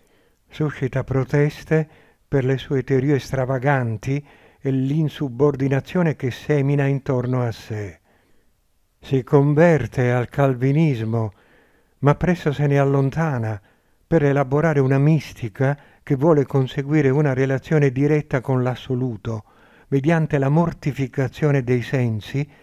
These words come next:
e la preghiera. A Ginevra raccoglie molti seguaci grazie alle sue doti oratorie.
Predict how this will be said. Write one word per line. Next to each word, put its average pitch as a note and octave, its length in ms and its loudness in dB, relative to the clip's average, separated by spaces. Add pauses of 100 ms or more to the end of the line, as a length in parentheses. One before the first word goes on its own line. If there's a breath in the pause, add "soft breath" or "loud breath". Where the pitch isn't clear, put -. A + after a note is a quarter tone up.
(520 soft breath)
e - 120 -2
la C3 200 2
preghiera. A#2+ 800 -4 (480)
A C#3 120 2
Ginevra A#2+ 800 0 (380 soft breath)
raccoglie C#3+ 520 0
molti D3+ 340 -2
seguaci C3+ 640 -2
grazie B2+ 540 -2
alle B2 240 -2
sue C3+ 380 -2
doti E3+ 400 2
oratorie. A2 960 -2